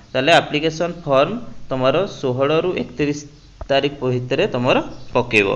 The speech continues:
ଠିକ୍ ଅଛି। ନେକ୍ସଟ ତାପରେ ଦେଖ, ୟୁଜି ଆଡମିସନ୍ ନୋଟିସ୍, ନୋଟିସ୍ଟା ବି ମୁଁ ଦେଖେଇ ଦଉଛି ଟିକେ, ନା, ନା।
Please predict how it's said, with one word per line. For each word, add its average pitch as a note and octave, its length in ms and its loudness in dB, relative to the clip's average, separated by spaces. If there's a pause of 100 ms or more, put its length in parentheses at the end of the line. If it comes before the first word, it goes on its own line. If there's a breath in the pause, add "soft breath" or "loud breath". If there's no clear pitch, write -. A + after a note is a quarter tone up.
(120)
ଠିକ୍ D#3+ 200 2
ଅଛି। F#3 220 2 (420 loud breath)
ନେକ୍ସଟ D3 240 2
ତାପରେ E3+ 280 4
ଦେଖ, F3+ 200 0 (600 loud breath)
ୟୁଜି C#3 280 2
ଆଡମିସନ୍ D#3 480 2
ନୋଟିସ୍, D3+ 480 -2
ନୋଟିସ୍ଟା B2 440 -2
ବି D3+ 140 0
ମୁଁ D3+ 180 -2
ଦେଖେଇ C3 300 -2
ଦଉଛି C3 280 -2
ଟିକେ, C#3 260 0 (2750 loud breath)
ନା, F3+ 80 0
ନା। C#3+ 120 0